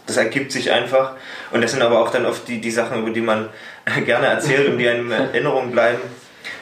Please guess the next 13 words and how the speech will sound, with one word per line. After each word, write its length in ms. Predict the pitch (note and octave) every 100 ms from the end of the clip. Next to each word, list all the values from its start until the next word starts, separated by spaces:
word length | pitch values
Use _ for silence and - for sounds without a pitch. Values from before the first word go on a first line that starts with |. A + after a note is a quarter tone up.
| - A2
ähm, 420 | G#2+ G#2+ G#2+ A2 - - - -
aber 200 | - G#2+
es 140 | G#2+ G#2+
ist 220 | A2 -
eben, 400 | A#2 G#2+ G#2+ G#2+ - - - - - - - -
das, 220 | - -
das 180 | - -
Segeln 480 | A#2+ C3 B2 A#2+ -
steht 240 | - A#2+
im 100 | A2+
Vordergrund 600 | A2 B2 C3 A#2 B2 B2
und 240 | A2 A2 G#2+ - - - -
das 260 | G#2+ -